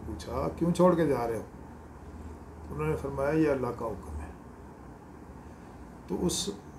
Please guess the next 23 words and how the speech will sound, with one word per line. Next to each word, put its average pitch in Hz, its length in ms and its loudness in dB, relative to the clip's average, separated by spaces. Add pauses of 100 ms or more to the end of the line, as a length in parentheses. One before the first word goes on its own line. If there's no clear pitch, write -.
(1160)
बुज़ुर्ग 175 400 10
हस्ती 156 360 6
ने 160 160 6
कहा, 127 360 4
"अगर 160 220 6
अल्लाह 131 280 6
का 160 120 4
हुक्म 160 380 8
है 170 100 6
तो 165 120 4 (100)
ठीक 117 220 -4
है, 135 100 2
तुम 151 160 0
जाओ।" 147 220 4 (1400)
आजकल 180 400 12
की 190 160 6
हमारी 156 380 8
माएँ 160 220 4
बहनों 151 300 4
में 160 140 2
से 156 160 4
कोई 147 200 6
होता 120 320 4